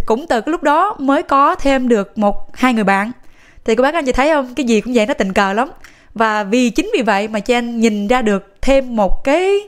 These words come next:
một cái số phận của một con người, à, nữa. Và Trang có may mắn được tiếp xúc á. Thì Trang cảm thấy Trang rất may mắn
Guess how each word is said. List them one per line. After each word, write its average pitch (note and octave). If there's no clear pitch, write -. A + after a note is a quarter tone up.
một G#3+
cái C#4+
số E4
phận F#3+
của A#3
một A3+
con B3
người, G3+
à, G#3+
nữa. G3+
Và G3
Trang A#3
có D4
may C4+
mắn B3
được B3
tiếp C#4
xúc F#4+
á. G4+
Thì A3
Trang C#4+
cảm C4
thấy D#4
Trang D#4+
rất F#4+
may D#4
mắn D4